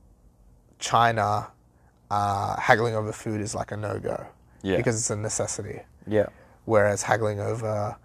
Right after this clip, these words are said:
Speaker 1: uh, any other good is fine.
Speaker 2: Mm.
Speaker 1: Um, or
Speaker 2: <clears throat>
Speaker 1: in, I think in Japan, like, you wanna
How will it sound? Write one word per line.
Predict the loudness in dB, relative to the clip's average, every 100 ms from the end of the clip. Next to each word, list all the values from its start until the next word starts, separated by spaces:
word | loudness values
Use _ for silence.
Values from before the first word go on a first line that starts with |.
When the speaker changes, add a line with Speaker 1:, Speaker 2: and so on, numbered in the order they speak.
| _ _ _ _
Speaker 1:
uh, | 6 6 4 -2 -4
any | 0 4
other | 6 6 6
good | 6 4 2 _ _ _ -8
is | -6
fine. | 0 2 4 0 -2 _ _ _ _ -10
Speaker 2:
Mm. | -8 -2
Speaker 1:
Um, | 2 4 4 0 -4 -18 -20 _ _ _
or | 2 4 6 4 0
Speaker 2:
<clears throat> |
Speaker 1:
in, | -4 -2 -2 4 6 6 4 -4 -18 -20 -20 _ -2
I | 0
think | 0 -2
in | -2 2
Japan, | 0 0 0 2 2 0 -6
like, | -2 0 0 _ _ _
you | -2
wanna | 2 4 4